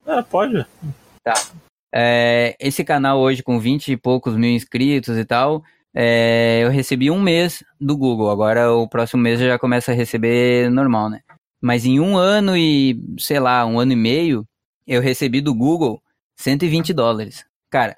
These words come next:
Speaker 2: se tu quer viver de YouTube, não pode receber cento e vinte dólares em um ano e meio, entendeu? Não, não, não compensa, não vale a pena, não faz nenhum sentido. O que que o canal do YouTube pra mim ajuda muito? Ele ajuda a divulgar é, esse trabalho que eu tô fazendo de materiais de tatuagem,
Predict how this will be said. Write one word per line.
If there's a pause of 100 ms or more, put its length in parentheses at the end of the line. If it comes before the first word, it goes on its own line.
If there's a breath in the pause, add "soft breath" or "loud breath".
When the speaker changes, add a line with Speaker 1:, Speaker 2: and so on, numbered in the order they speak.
(100)
Speaker 2:
se
tu
quer
viver
de
YouTube,
não
pode
receber
cento
e
vinte
dólares
em
um
ano
e
meio, (420)
entendeu? (300)
Não,
não,
não
compensa,
não
vale
a
pena,
não
faz
nenhum
sentido. (400 soft breath)
O
que
que
o
canal
do
YouTube
pra
mim
ajuda
muito?
Ele
ajuda
a
divulgar (340)
é,
esse
trabalho
que
eu
tô
fazendo
de
materiais
de
tatuagem,